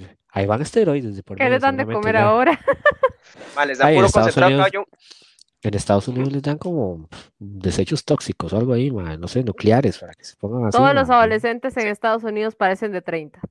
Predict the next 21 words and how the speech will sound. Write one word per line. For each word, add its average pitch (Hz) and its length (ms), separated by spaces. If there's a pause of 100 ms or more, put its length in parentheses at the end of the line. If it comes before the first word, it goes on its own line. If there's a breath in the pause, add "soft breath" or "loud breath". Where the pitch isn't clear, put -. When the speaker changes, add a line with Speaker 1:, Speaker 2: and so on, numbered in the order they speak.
(340)
Speaker 2:
No 226 240
sabemos 214 380
por 202 200
Speaker 3:
Mm. - 20
Speaker 2:
qué, 381 240
pero 240 180
todos 214 240
parecen 190 360
de 180 80
treinta. 170 460 (460 soft breath)
Y 370 220
también 269 340
tenemos 277 380
el 302 100
comentario 262 380
de 262 40
Carlos 214 220
Daniel 208 300
Santos 262 360
que 220 100
dice 277 380